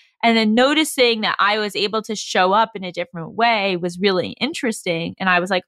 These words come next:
"Oh, well, maybe this will be useful to share, that, like, we can actually learn to be in relationship in a different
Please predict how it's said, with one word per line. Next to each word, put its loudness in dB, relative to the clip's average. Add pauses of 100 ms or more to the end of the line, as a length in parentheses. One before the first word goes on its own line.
(100)
"Oh, 6
well, 2
maybe -2
this -2
will -2
be -8
useful -8
to -6
share, 2
that, -2
like, 2
we -6
can -2
actually -2 (380)
learn 2
to -2
be 0
in 0
relationship -2
in -6
a -4
different -4